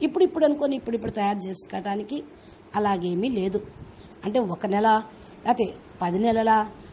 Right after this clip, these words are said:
లేకపోతే ఒక సంవత్సరమా అని దీనికోసం కూడా ఎదురు చూడొద్దు.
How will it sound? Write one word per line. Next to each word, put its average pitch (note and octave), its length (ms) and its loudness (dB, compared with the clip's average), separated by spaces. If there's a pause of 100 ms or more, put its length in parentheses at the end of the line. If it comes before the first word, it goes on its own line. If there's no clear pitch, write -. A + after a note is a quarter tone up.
(140)
లేకపోతే F#3+ 180 -2
ఒక D#3+ 280 -8
సంవత్సరమా A#3 760 0 (440)
అని C#4+ 140 8
దీనికోసం B3+ 640 2
కూడా G#3 260 -2 (140)
ఎదురు G3 240 0 (120)
చూడొద్దు. F#3 360 -4